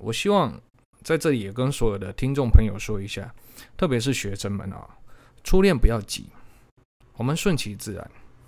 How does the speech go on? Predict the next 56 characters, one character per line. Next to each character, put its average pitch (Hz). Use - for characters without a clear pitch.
慢 202
慢 170
的、 107
慢 135
慢 117
的， -
茫 120
茫 160
人 156
海 135
之 113
中， 120
你 101
一 104
定 127
会 131
遇 127
到 113
一 107
个 98
你 135
喜 117
欢 113
他， 113
他 127
喜 117
欢 107
你 95
的 82
人。 80
那 117
我 107
说 131
过 131
老 104
话 117
一 101
句 110
啊， 101
我 107
们 135
的 151
本 120
分 175
是 156
读 127
书 151
啊， 156
对 170
不 185
对？ 175
你 170
把 156
书 208
读 165
好， 123